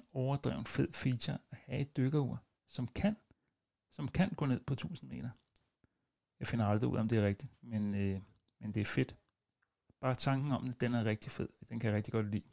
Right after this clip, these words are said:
Der er lige en ting, vi skal slå fast med det samme. Oris, det er fra Schweiz, og Oris, det er luksus. Produktionen af Oris-ure blev påbegyndt i nitten hundrede og fire af Paul Catin og George Christian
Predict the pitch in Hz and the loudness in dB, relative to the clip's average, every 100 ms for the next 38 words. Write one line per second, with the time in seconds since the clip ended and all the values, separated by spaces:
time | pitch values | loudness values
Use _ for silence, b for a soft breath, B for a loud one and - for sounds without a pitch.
0 | _ _ _ _ _ - _ _ _ _ | _ _ _ _ _ -20 _ _ _ _
1 | _ _ _ _ _ _ _ _ _ - | _ _ _ _ _ _ _ _ _ 2
2 | 131 143 160 147 160 156 147 - - 139 | 6 8 6 6 4 6 4 6 6 6
3 | - 135 - - 127 117 - 107 120 135 | 6 4 4 0 2 4 4 2 0 -4
4 | - - 135 147 143 151 139 110 117 - | -12 -6 2 2 4 6 6 6 4 2
5 | 127 - - - - - - - 120 120 | 2 0 -4 -10 -14 -14 -12 -8 -4 -2
6 | - - 113 110 104 107 - 123 - - | -2 -2 0 2 2 0 -2 -8 -10 -12
7 | _ _ b b b b b b b - | _ _ b b b b b b b 2
8 | 127 - 151 156 156 135 110 - 120 135 | 4 6 8 8 6 6 6 4 2 2
9 | 139 - 131 120 117 - - 127 143 131 | 2 2 4 4 4 0 2 2 2 0
10 | - 127 117 123 131 120 - 123 131 117 | 0 -2 2 4 4 2 4 4 6 4
11 | 110 127 113 - 127 - 131 127 127 110 | 2 2 0 2 0 2 2 2 0 0
12 | 104 104 117 110 - 131 - - 113 - | 0 0 2 2 2 -2 0 0 0 -2